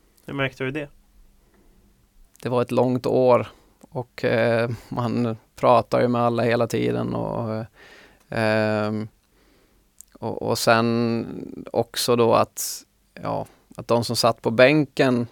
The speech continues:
Speaker 2: tyckte också att det var konstigt att, ja, men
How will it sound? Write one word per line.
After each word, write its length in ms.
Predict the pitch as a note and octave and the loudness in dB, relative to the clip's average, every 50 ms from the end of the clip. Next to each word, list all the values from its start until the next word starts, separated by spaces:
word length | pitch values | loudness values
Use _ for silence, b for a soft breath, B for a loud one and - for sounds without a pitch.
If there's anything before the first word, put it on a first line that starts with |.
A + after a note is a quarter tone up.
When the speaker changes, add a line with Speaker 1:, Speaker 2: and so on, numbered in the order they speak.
| _ _ | _ _
Speaker 2:
tyckte 300 | - C3+ C3 _ - B2+ | -2 -2 0 _ 4 4
också 260 | C3+ C#3 - - D#3 | 4 4 2 0 0
att 120 | D3 - | 0 0
det 60 | - | 2
var 120 | C3+ C3 C3+ | 2 2 2
konstigt 500 | - A#2+ A2 G#2 - - A#2 A2 - - | 4 2 2 0 -2 -4 -6 -6 -4 -4
att, 560 | - - - - - - - - - - b b b b b b _ _ | -6 -6 -8 -12 -12 -12 -10 -12 -14 -16 b b b b b b _ _
ja, 120 | - B2+ B2+ | -16 -10 -8
men 280 | B2+ A#2 A#2 A2+ A#2 | -6 -6 -6 -6 -8